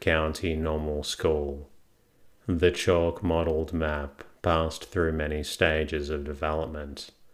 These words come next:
until it reached its present form. Thus, to Colonel Parker himself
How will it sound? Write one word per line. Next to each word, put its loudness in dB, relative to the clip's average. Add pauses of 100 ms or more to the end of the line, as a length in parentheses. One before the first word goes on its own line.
(580)
until 0
it 0
reached -2
its -8
present -2
form. -2 (1200)
Thus, 0
to 2
Colonel 2
Parker 0
himself -4